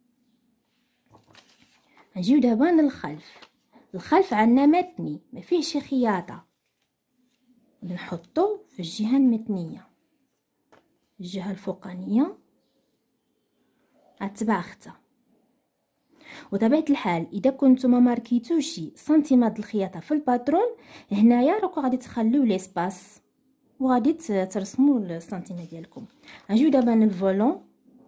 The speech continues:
غادي نحطوها هكذا. كم اتساع، شحال ما بغيتو تعملوا د الايفازي،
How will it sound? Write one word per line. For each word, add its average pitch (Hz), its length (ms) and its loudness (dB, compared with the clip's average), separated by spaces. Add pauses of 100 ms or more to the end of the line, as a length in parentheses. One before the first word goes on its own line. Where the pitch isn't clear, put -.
(200)
غادي 208 100 -6
نحطوها 208 580 -4
هكذا. - 300 -10 (3750)
كم 214 100 2
اتساع، 202 720 -6 (600)
شحال 196 220 -4
ما 247 60 4
بغيتو 247 200 0
تعملوا 196 300 -2
د 185 60 -6
الايفازي، 170 680 -4